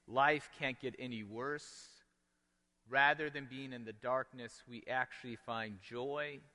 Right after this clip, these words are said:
hope, and light when we are actually drawn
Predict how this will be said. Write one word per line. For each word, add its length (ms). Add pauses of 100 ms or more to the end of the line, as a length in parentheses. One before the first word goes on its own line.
(1400)
hope, 420 (1000)
and 200
light 240 (1600)
when 180
we 180
are 120
actually 420
drawn 800